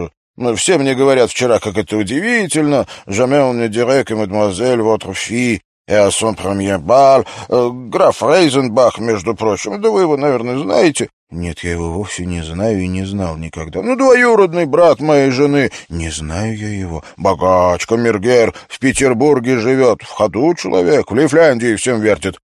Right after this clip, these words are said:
До сих пор он нами пренебрегал, да ведь я за этим не гонюсь. J'ai l'humeur facile, comme vous savez". Ну, так вот он, э, подсел к Ирине, побеседовал с ней четверть часа, не более, и говорит потом моей княгине: "Ma cousine, — говорит, —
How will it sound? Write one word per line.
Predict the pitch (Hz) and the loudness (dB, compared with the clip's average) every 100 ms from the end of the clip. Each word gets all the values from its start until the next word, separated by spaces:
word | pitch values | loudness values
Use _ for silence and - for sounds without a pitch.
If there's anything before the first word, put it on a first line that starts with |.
| _ | _
До | 98 143 127 | -2 2 2
сих | 127 - | 0 0
пор | 147 120 | 2 2
он | 117 | 2
нами | 139 123 | 2 2
пренебрегал, | - 143 131 131 143 160 202 127 - - - | 0 0 0 0 0 2 4 4 0 -12 -14
да | - 156 175 | -10 -2 0
ведь | 104 104 | 0 0
я | 107 | 0
за | 92 | 0
этим | 95 - 80 | -2 -4 -6
не | 87 87 | -6 -2
гонюсь. | 101 139 180 - - _ _ - | -2 0 -2 -2 -8 _ _ -4
J'ai | 104 123 | 0 2
l'humeur | 113 123 143 - | 2 2 2 0
facile, | 98 - - 190 170 | -2 -2 -2 0 0
comme | - 120 110 | 2 0 0
vous | 107 | 0
savez". | 107 95 87 _ _ _ _ | 0 -2 -2 _ _ _ _
Ну, | 147 170 | -2 0
так | 160 - | -2 0
вот | 135 - | -2 0
он, | 123 104 | 0 -2
э, | 95 87 - - - | -6 -10 -16 -20 -4
подсел | 139 135 - 226 208 | 0 0 2 2 2
к | - | 0
Ирине, | 180 175 165 151 135 120 | -2 0 -2 -2 -4 -6
побеседовал | 101 127 139 143 214 208 180 170 | -4 -4 -2 -2 0 2 2 0
с | 151 | -2
ней | 160 151 | -2 -4
четверть | 147 151 131 120 | -2 -4 -6 -8
часа, | - 135 - 120 | -8 -4 0 0
не | 120 123 | -2 -2
более, | 127 123 123 160 | -2 0 0 -2
и | |
говорит | 175 170 147 - | 0 0 0 -2
потом | 120 90 113 | -4 -4 -4
моей | 113 107 98 | -2 -2 -4
княгине: | 110 110 104 101 | -8 -8 -6 -4
"Ma | 107 104 | -2 -2
cousine, — | - 107 113 - 262 233 180 | -4 -8 -8 -8 -8 -6 -6
говорит, — | 156 160 143 | -4 -2 -2